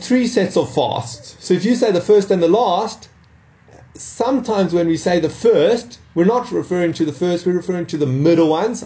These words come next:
either ones before the last, and sometimes when we say the last, we're not referring to literally the last, we're referring to the ones after the first ones. So Rashi says, um, so this,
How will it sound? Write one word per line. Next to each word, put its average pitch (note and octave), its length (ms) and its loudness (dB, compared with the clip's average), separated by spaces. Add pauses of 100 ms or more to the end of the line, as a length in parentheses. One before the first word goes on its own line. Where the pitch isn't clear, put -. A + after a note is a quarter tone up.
(100)
either C#3+ 460 0
ones D3 280 0
before C3+ 360 2
the D3 80 4
last, G3 340 -2
and E3 100 -6
sometimes F3+ 340 -2
when D#3+ 120 -4
we D3+ 80 -2
say E3+ 180 0
the E3 100 2
last, A3 480 -2 (260)
we're D#3+ 120 0
not A#3 160 2
referring D#3 320 -2
to D3 120 0
literally C#3+ 460 0
the B2+ 180 2
last, F3+ 380 2
we're C#3+ 80 -2
referring D3 360 -2
to D#3+ 100 -6
the G3 260 -4 (180)
ones D#3 460 0
after G3+ 340 0
the C#3+ 80 -6
first F#3 380 2
ones. G#2+ 260 -4 (440)
So D3+ 200 2
Rashi F3+ 380 0
says, F#3 480 0
um, D3+ 420 -2 (1500)
so - 360 0 (640)
this, - 760 -2